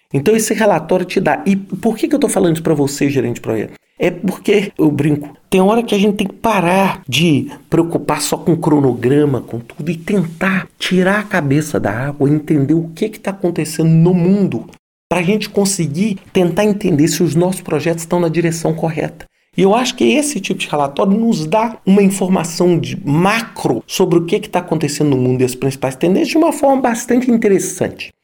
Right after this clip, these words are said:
E aí eu vou rapidamente pra segunda parte, que eu também adorei nesse relatório.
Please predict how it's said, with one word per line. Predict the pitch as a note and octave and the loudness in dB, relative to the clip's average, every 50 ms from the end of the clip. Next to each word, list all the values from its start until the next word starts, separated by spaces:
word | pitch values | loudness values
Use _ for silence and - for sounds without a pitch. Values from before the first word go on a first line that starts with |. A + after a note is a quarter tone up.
| _ _ - | _ _ 0
E | A3+ C#4+ | 2 4
aí | C#4+ C#4 C#4+ | 4 4 4
eu | E4 E4 A#3 | 4 4 4
vou | F#3 G#3+ A#3+ B3 A#3+ - - - | 2 2 2 2 0 -2 -10 -14
rapidamente | - - A#3+ C4 C4 G#3+ F#3+ F#3+ F#3 F#3 G3+ G3 G3 | -6 -2 -2 0 2 2 4 4 4 4 4 2 0
pra | - F#3 F#3 | -2 -4 -4
segunda | - - F3 D#3+ F3 E3+ D#3+ - | -4 -4 -2 0 2 2 2 0
parte, | - G2 E2+ - - - - - _ _ _ _ _ _ | -2 -6 -6 -6 -10 -14 -18 -20 _ _ _ _ _ _
que | - - | 0 0
eu | F3 E3 | 0 2
também | - E3 D#3 D3 D3+ E3 E3+ | 2 2 2 4 4 4 4
adorei | D#3 D#3 D3 D#3 C#3+ C#3 C#3 D3 D3 C3 | 2 2 4 4 4 6 4 4 2 2
nesse | B2 G#2 - - | 0 -2 -4 -6
relatório. | - - - - - - - - - | -10 -10 -10 -8 -8 -8 -8 -8 -14